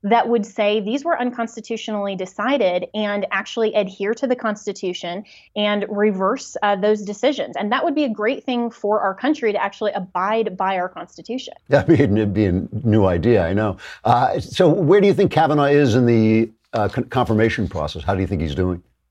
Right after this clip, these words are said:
Speaker 1: I think he's doing great. Um, he's be-, definitely been meeting with, uh, the key senators over the past few weeks. And then, uh, the Senate Judiciary Committee just announced last week that, uh, September fourth, the day after Labor Day,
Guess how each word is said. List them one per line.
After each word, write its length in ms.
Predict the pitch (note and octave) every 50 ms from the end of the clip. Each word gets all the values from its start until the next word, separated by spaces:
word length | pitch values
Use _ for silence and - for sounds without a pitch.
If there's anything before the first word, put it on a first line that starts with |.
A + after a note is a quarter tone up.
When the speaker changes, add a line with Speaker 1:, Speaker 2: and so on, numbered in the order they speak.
| _ _ _ _ _ _ _ _ _ _ _ _ - - - - -
Speaker 1:
I 80 | B3 C4+
think 120 | F#4+ A4
he's 160 | G4 E4 A#3
doing 280 | - B3+ A#3 A3 G#3+ G3+
great. 380 | F#3 F#3+ F#3+ A#3 E4 E4 -
Um, 220 | A#3+ G#3+ G#3+ G#3+ G#3
he's 180 | A3 A3+ G3
be-, 100 | F#3 A3
definitely 480 | A3 G#3+ A3+ A3 - B3+ B3+ A3 A#3+ A#3
been 220 | F#3+ G#3+ G#3 G#3
meeting 340 | G3+ G#3+ A3+ A3+ A3+ A3 G#3
with, 260 | G3 G#3+ G#3 G#3 G#3 - -
uh, 280 | - G3+ G3 G3 F#3+ F#3+
the 140 | F#3 G3 F#3+
key 280 | _ - - A#3 A3
senators 680 | G#3+ - - A3 G#3+ A3 G#3+ G#3+ G#3 G#3 G#3 G#3 G#3 -
over 240 | G3+ G3+ F#3+ G3+
the 80 | F#3+ G3
past 420 | F#3+ - - G3+ G3+ - - -
few 220 | - - G#3+ G3+ G3
weeks. 320 | G3 G#3+ C4+ D4 - - - -
And 200 | G#3+ G3+ G3+ G#3
then, 200 | G#3 G#3 G3+ G#3
uh, 180 | G3+ G3+ G3
the 100 | F#3 G3+
Senate 300 | F#3+ - A#3+ B3 A#3+ A3
Judiciary 560 | G3 G#3+ G#3 G#3+ G#3 - - A3 G#3 G#3 G3+ G3
Committee 440 | - - G#3 G#3 G3+ G#3 G#3+ G#3 - - - - - _ -
just 320 | G#3+ G#3 A#3+ B3+ B3 B3 B3+
announced 480 | A3+ A3 G#3+ G#3 G#3 G#3 G#3 - -
last 480 | G#3 G3 G3 G3 G3+ A#3 A#3 - - -
week 220 | G#3 G#3 G3+ G3 G#3+ G3
that, 340 | G3+ G3+ G3 G3 F#3+ F#3+ - -
uh, 460 | - G3+ F#3+ F#3 F#3 F#3 F#3+ F3+ E3
September 480 | G#3+ - - G#3 - - C4 B3+ B3 G3+
fourth, 600 | - - - - C4+ C4+ G#3 F3+ G3 D#4+ - -
the 100 | A#3 G#3
day 120 | F#3 G3+
after 240 | G3+ F#3+ G3 G#3 G3
Labor 280 | F#3 F#3+ F#3 F#3 F#3+ F#3
Day, 240 | F3+ F3 G#3+ D4